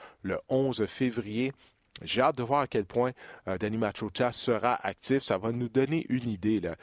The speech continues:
Les joueurs qu'il va mettre sous contrat, ça va nous, nous donner une, une idée de qu'est-ce qu'il pense, euh, de la formation présentement des joueurs, euh, qu'il a sous la main. Mais avant ça, il va devoir prendre des décisions également. Euh, il va, on va devoir ramener certains joueurs dont les contrats,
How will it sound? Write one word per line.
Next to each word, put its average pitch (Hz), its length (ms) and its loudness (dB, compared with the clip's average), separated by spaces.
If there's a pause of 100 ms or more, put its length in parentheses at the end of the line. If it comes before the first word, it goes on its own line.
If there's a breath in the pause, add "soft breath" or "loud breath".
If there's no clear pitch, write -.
(200 loud breath)
Les 85 200 -6
joueurs 156 260 2
qu'il 120 100 -4
va 113 80 2
mettre 117 380 -2
sous - 160 -8
contrat, 120 400 0
ça 98 120 0
va 98 140 -2
nous, 104 280 -6 (140)
nous 113 120 -6
donner 131 300 0
une, 120 200 -4
une 107 160 -6
idée 113 260 -2
de 101 100 -2
qu'est-ce - 280 -4
qu'il - 160 -10
pense, 120 340 0 (320 loud breath)
euh, 95 80 2
de 110 100 2
la 113 160 2
formation 101 600 -2
présentement 95 480 -2
des 98 160 -4
joueurs, 110 360 0 (340 loud breath)
euh, 92 100 -2
qu'il 101 260 -4
a 110 120 2
sous - 180 -8
la 90 160 0
main. 101 200 -2
Mais 92 100 -2
avant 107 440 0
ça, 147 280 2 (280 loud breath)
il 90 60 -8
va 78 100 -4
devoir 104 220 2
prendre 131 240 0
des 120 100 0
décisions 123 440 0
également. 110 400 0 (360 loud breath)
Euh, 80 360 0
il 76 160 -12
va, 78 120 -2
on 80 100 -2
va 78 120 -10
devoir 95 300 0
ramener 123 260 0
certains 117 420 0
joueurs 120 300 2
dont 117 220 0
les 98 160 -6
contrats, 107 500 -2